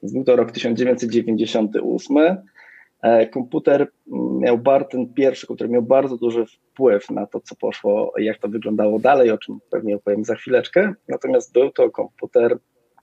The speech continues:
oparty o procesor, e, A M D K sześć dwa, nie bardzo popularny w tam-, w tamtych czasach, tak? Więc byłem trochę w opozycji do Intela od początku. Nie wiem dlaczego, ale tak jakoś wyszło. Chyba było taniej. E,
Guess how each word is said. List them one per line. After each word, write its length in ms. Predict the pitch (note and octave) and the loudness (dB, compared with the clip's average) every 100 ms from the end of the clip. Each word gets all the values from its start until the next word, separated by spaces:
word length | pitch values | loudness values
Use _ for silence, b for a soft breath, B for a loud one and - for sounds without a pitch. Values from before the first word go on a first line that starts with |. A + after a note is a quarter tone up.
| _ _ - - | _ _ -14 -6
oparty 360 | A2 A2+ B2 | 0 0 0
o 60 | A#2 | -2
procesor, 600 | A#2+ A2+ A#2+ B2 A2+ A#2 B B B B - | -4 -8 -4 -2 -2 -4 B B B B -2
e, 320 | G#2 G2 G2 | 0 0 2
A 80 | A2+ | 2
M 180 | A2+ A2 | 4 4
D 340 | A#2+ A2 G#2+ G#2 - - | 4 4 4 2 -6 -4
K 100 | A2+ | -2
sześć 400 | - A2 A2 - | 0 -2 -4 -12
dwa, 520 | G#2 G2+ A2 C#3+ - _ _ _ _ | -4 2 2 2 -6 _ _ _ _
nie 240 | A2 A#2+ B2+ | -2 2 2
bardzo 380 | A#2+ A2+ A2+ A2 | 2 0 0 -4
popularny 880 | - - A2+ A2 F#2 F2+ G#2 C3 | -6 -4 0 2 2 0 0 -2
w 100 | D3 | -2
tam-, 140 | A#2 G#2+ - | -4 -4 -6
w 80 | - | -4
tamtych 340 | G2+ G2 G#2 | -4 -2 -4
czasach, 480 | - G3 A2 D3+ - | -4 -2 0 0 0
tak? 240 | - B2 | -2 -2
Więc 300 | A2 G#2+ G#2 | -2 -4 -4
byłem 180 | - G#2+ | -6 -6
trochę 220 | G#2 G#2 | -2 -4
w 40 | G#2+ | -4
opozycji 520 | - G2+ A2+ - G#2 | -4 -4 -4 -2 -2
do 100 | G#2 A2 | 0 0
Intela 440 | G#2+ G#2 G2 G2 | 0 4 4 4
od 100 | G2+ | 0
początku. 540 | - - G2 - - | -4 -6 -6 -4 -4
Nie 160 | B2 A2+ | 0 0
wiem 120 | G2+ | 0
dlaczego, 360 | G#2+ G2+ G2 G2 | -2 -4 -4 -2
ale 120 | - | -4
tak 160 | - G2+ | -4 -4
jakoś 280 | F#2 F#2+ | -2 -6
wyszło. 440 | F#2+ G#2 - C#3+ E3 _ _ | -6 -8 0 0 0 _ _
Chyba 180 | - C3+ | 0 0
było 200 | A#2+ A2+ | 2 0
taniej. 540 | G#2 G2+ F#2+ A#2 E3+ - B B B B B B B | 2 2 4 2 0 -2 B B B B B B B
E, 400 | - A2 A2 A#2+ | 0 2 4 0